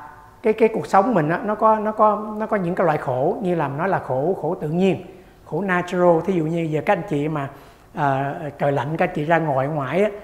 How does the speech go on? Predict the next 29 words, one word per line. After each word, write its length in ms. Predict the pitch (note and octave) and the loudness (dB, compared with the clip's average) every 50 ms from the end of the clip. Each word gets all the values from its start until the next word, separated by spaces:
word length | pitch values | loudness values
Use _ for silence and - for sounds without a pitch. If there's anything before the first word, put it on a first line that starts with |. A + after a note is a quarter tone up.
| - - - - - | -18 -20 -20 -18 -10
thì 140 | - D#3 D3 | -4 -4 -2
mình 160 | C3+ C#3 C3 | -2 -2 -2
thấy, 140 | - F3 F#3+ | -2 -2 -2
mình 240 | G3 G#3 F#3 C#3+ C#3 | -2 -2 -8 -8 -4
thấy, 280 | D#3 E3+ F#3 G#3+ A3 G3 | -2 -2 0 0 0 0
à, 260 | F3+ E3 D#3+ D3+ D3+ D#3+ | -2 -4 -4 -4 -6 -6
nó 100 | F#3 G3 | -6 -4
lạnh, 300 | F#3+ D3 C3 C#3+ E3 F3+ - - - | -2 -2 0 0 -2 -4 -6 -10 -14
mình 80 | D3+ | -10
khó 160 | C3 - G#3+ A#3 | -2 -2 -2 0
chịu. 320 | A3+ - D#3 C#3+ D3+ - - - - - - - - - | 0 2 4 4 4 2 0 -8 -16 -18 -20 -20 -14 -10
Cái 80 | A3+ G#3 | -8 -8
khổ 260 | - C#3+ D3+ D3+ E3 | -6 -4 -4 -2 0
đó 120 | G3+ G#3+ | 0 2
là 320 | G#3 F3+ D3+ C#3 B2+ A#2+ - - - - - - - | 2 2 2 0 0 -2 -6 -12 -18 -20 -20 -20 -12
khổ 360 | - D3+ C3+ C#3+ F3+ G#3 F#3+ - | -8 -4 -2 -2 -2 -2 -4 -6
tự 100 | - D3+ | -6 -4
nhiên. 260 | D3 E3+ F#3 F#3 D#3+ B2 - - - - - - - - - - - - | 0 2 2 2 0 -2 -6 -16 -20 -20 -20 -20 -20 -20 -20 -20 -14 -4
Rồi 140 | - D3+ D#3 | 0 2 4
giả 100 | D#3 F3 | 6 4
tỷ 200 | F#3 F3+ D#3 F3+ | 4 6 4 4
như 140 | G3+ G3+ G3 | 4 4 4
giờ 300 | F#3+ E3+ E3 D3 C#3 C#3+ | 4 4 4 4 4 4
ở 80 | D#3+ F3+ | 2 2
trong 180 | - F#3 F3+ | 0 -4 -6
thân 180 | - F3 F3+ F3 | -2 -2 -2 -2
mình 80 | D#3+ | -2
có 100 | C#3+ F#3+ | -4 -4
bệnh, 240 | G#3+ G3 C#3+ C3+ D#3 | -2 -2 -2 -2 -4